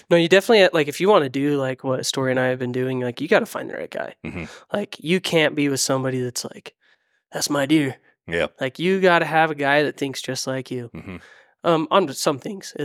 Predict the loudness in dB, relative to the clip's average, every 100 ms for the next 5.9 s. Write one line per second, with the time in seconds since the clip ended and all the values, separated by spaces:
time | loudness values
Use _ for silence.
0 | 0 0 -2 -4 -2 -2 -2 -6 _ _
1 | _ _ _ _ -2 2 2 0 -4 -4
2 | -2 -2 2 2 2 -2 -2 -4 -4 -6
3 | -4 -6 -4 -4 -4 -4 -6 -6 -8 -12
4 | -14 -10 -10 -10 -12 -12 -16 -16 -14 -8
5 | -4 -4 -2 -4 -2 0 0 4